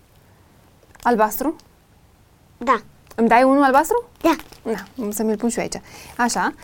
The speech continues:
Speaker 1: Și uite, ai și culori. Ia vezi tu ce mai ai aici.
Speaker 2: Creioane colorate.
Speaker 1: Creioane colorate. Și le țin eu pe astea așa. Așa, și carticica de colorat. Uite, uite câtă treabă ai. Uite câtă, câtă carte.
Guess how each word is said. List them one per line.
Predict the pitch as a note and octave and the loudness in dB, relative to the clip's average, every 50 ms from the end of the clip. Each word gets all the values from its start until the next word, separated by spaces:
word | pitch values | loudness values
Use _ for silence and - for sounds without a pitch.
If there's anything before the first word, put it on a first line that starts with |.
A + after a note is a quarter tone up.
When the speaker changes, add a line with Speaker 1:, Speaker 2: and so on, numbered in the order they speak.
| - - - - | -20 -20 -20 -14
Speaker 1:
Și | - - - D#4 D#4 D#4 D#4 D4+ D4+ D4 C#4+ | -8 -4 2 4 4 4 6 4 4 4 4
uite, | D4+ A#3+ B3 | 4 4 4
ai | G3+ G#3 A#3 | 2 2 2
și | A#3 - - A#3+ | 0 -2 -6 -8
culori. | - - A3 F#3+ F#3+ F#3 F3+ G3+ B3+ D#4+ F4+ - - | -4 -4 -2 -2 -2 -2 -2 0 0 -2 -2 -4 -6
Ia | - A#3 A3 F#3+ F3 | -2 -2 0 0 -2
vezi | G3+ G#3+ G3 - | -4 -6 -6 -6
tu | G#3 | -10
ce | G3 - G3+ | -10 -8 -8
mai | F#3+ F#3 F#3 | -8 -8 -8
ai | F#3 F#3 F#3 F3 E3+ F3+ | -10 -10 -10 -10 -10 -8
aici. | F#3+ G#3+ C#4+ G#4 G#4+ - - - - - - - - - - - - - - - - - - - | -4 -2 0 0 0 -2 -6 -16 -16 -20 -20 -20 -20 -20 -20 -20 -20 -20 -20 -20 -20 -20 -20 -18
Speaker 2:
Creioane | - C#4+ C#4 C#4 C#4 D4+ F4 F#4+ F#4+ G4 G4 | -12 -8 -4 -2 0 0 0 0 -2 -4 -4
colorate. | - F4+ F4 F4+ F4+ F#4+ F#4+ F4+ D4 - - F3 A3 | -4 -4 -2 -2 -2 0 0 -2 -2 -2 -6 -10 -8
Speaker 1:
Creioane | - G#3 F#3+ F#3+ A3 A4 C5 D5 D5+ D5+ - | -8 -6 -6 -6 -4 -4 -6 -6 -6 -4 -2
colorate. | D5 D5 D5+ D5+ D#5+ D#5+ D#5+ D5 C5 G4 - - - - A#3 | -2 0 0 0 -2 -2 -2 -2 -4 -4 -2 -2 -4 -4 -4
Și | - A3+ | -6 -4
le | A3+ A#3+ A#3 | -2 -2 -2
țin | A#3 - B3 | -4 -4 -4
eu | A3+ A3+ - | -6 -4 -6
pe | |
astea | G#3+ A3+ - G#3 | -8 -8 -8 -8
așa. | - - G3+ - - - - - _ _ - - - - - - - - - - _ _ | -8 -8 -10 -12 -14 -16 -20 -20 _ _ -20 -20 -20 -20 -20 -20 -20 -20 -20 -20 _ _
Așa, | - - G#3 G#3+ - G4+ D5 D5 | -4 -4 -2 0 2 2 2 2
și | - A#4+ - | 0 0 2
carticica | B4 A#4+ A#4 A#4 A4 - G#4+ A4 A4+ A4 | 4 4 6 6 6 4 4 4 4 4
de | G#4+ A4 G#4+ G#4+ G#4+ G#4+ G#4+ G#4 G#4 G#4 G4+ - | 6 6 6 6 6 6 6 6 4 4 2 2
colorat. | G4+ G4 G4 F#4+ D4+ G#3 G3 G3 - - - | 2 4 4 4 2 0 -2 -8 -14 -10 -6
Uite, | A#3+ A#3+ - G3+ F#3+ G3 - - - - - - - | -4 -4 -4 -4 -6 -10 -12 -20 -20 -20 -20 -16 -8
uite | - B3+ A3+ - G3 | -6 -6 -4 -4 -6
câtă | - - - F#3+ | -8 -6 -8 -6
treabă | G3 A3 F#3+ D#3+ D#3+ E3+ | -6 -6 -6 -8 -8 -10
ai. | E3 E3+ G3 - - _ _ _ _ - | -14 -16 -18 -20 -20 _ _ _ _ -10
Uite | B3 B3 C4 | -8 -6 -6
câtă, | A#3+ A#3+ - A3 G#3+ - - - - - - | -6 -6 -8 -8 -10 -12 -16 -20 -20 -20 -18
câtă | - - A3+ - G#3+ G#3+ | -16 -14 -12 -12 -12 -10
carte. | - A3 G3 G3 - - - - | -8 -8 -8 -8 -10 -14 -18 -20